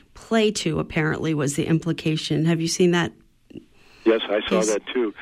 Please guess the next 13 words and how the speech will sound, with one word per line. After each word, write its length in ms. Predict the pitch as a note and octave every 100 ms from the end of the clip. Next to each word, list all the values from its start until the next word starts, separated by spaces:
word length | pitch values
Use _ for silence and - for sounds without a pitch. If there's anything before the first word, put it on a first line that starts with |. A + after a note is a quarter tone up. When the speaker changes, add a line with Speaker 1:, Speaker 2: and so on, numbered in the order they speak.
| -
Speaker 1:
is 100 | E3+
that 100 | F3+
Speaker 2:
That's 80 | F#3
Speaker 1:
how 60 |
you 200 | F#3+ F#3
read 240 | F#3 F#3 G3+
that? 220 | G#3 G#3 - - -
Speaker 2:
That's 200 | B2 A2 -
exactly 500 | G2+ G#2+ A#2 - G2+
what 220 | G2 -
the 140 | B2+ G#2
way 160 | G2+
it, 80 | A#2